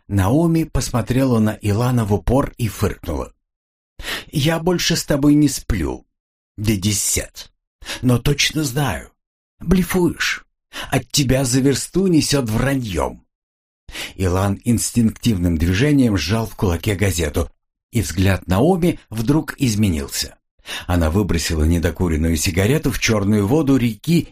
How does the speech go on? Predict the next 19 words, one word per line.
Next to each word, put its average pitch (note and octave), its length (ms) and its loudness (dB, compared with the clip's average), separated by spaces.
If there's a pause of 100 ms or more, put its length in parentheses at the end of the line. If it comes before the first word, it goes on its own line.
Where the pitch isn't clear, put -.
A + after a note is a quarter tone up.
и E3 140 0
прошипела: - 800 -4 (1040)
«Наши F#2+ 440 -2
дорожки G2 520 -6
ещё - 340 -2
могут G#2 540 -6
пересечься, - 760 -4
Илан. D#2 600 -8 (600)
Так F3 200 2
что - 240 -2
береги D3+ 440 0
спину G2+ 640 -2 (600)
и B2+ 120 2
передай E2 500 0
привет D2 500 -2
родителям». F#2+ 760 -4 (1080)
«Какая D#2 600 -6
же C2 280 -4 (100)
ты - 220 -4